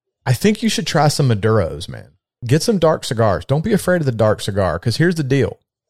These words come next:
A lot of dark cigars are sweet, chocolatey coffee flavors, right? So a lot of your Maduro wrappers have these chocolatey coffee notes. Um, and I think you would probably enjoy the flavors of 'em.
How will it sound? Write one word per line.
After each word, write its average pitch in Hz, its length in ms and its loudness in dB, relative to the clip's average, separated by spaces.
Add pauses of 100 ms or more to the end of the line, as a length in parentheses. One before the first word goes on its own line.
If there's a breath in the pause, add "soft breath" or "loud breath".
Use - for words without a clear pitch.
(680)
A 107 60 -6
lot 139 140 2
of 196 80 -2
dark 180 220 2
cigars 139 580 2 (220)
are 110 160 -4
sweet, 151 480 -4
chocolatey 127 560 -2
coffee 107 440 -6
flavors, - 580 -12 (300)
right? 104 300 0
So 113 120 -4
a - 20 0
lot 120 100 4
of 151 60 2
your 165 80 2
Maduro 135 360 4
wrappers 107 560 0
have 90 540 -2 (800)
these 107 180 -10
chocolatey 117 680 2
coffee 101 400 -4
notes. 73 400 -12 (480)
Um, 90 600 -2 (420)
and 113 120 -2
I 101 60 -2
think 143 340 -2
you 127 80 -2
would 120 120 0
probably 113 340 -2
enjoy 98 320 -4
the 92 80 -10
flavors 90 380 -8
of 50 140 -10
'em. - 120 -20